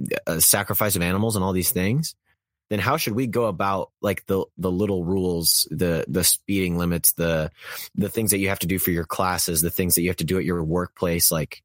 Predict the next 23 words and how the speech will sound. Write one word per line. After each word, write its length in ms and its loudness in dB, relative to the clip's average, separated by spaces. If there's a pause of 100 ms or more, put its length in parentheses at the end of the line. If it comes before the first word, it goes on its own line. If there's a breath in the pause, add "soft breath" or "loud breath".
(1040)
do 100 -2
we 100 2
respond 400 0
to 60 0
them 160 2
in 80 2
the 80 0
same 180 4
way 120 2
that 100 0
Jesus 380 2
responded 520 2
to 140 0
Caesar? 580 0
Because 440 -2
our 180 2
things 220 0
are 80 0
way 240 2
smaller 380 0
than 120 0
his 180 2
thing. 320 -4